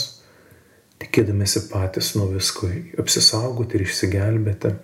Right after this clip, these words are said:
Brangieji, ne-, nesu tas, kuris būčiau prieš,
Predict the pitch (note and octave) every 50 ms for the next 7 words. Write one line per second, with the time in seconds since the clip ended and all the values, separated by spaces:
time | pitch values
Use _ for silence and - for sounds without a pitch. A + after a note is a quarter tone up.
0 | - - - - - - - - - - - - _ _ - - - - - -
1 | - - - _ - - - - B2 B2+ B2+ C3 B2+ B2 A#2+ A#2+ B2 B2 A#2+ A#2+
2 | A#2 A2 - - - D#3 C#3+ B2 - - B2+ A2 - - - A2 G#2+ G2+ A2 A2
3 | A2 G#2+ - A2 G#2 G#2 - A2 G#2+ G#2+ G#2 G2+ G2 -